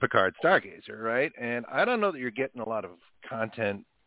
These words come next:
for your buck on that. I mean, I could get with the first issue or a big mega issue like issue four hundred. Sure, justify an extra couple bucks.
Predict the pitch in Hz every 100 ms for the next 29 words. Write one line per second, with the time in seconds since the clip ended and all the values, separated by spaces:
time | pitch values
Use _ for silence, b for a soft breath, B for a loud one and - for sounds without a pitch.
0 | - 107 95 87 117 - 135 135 143 147
1 | 139 113 113 110 110 113 123 127 104 -
2 | 107 123 120 123 113 131 120 113 92 90
3 | 113 101 104 107 104 104 107 92 - 101
4 | 98 - 101 104 113 107 - B B B
5 | - 202 113 - 110 101 - 101 92 90
6 | 101 98 - 85 95 92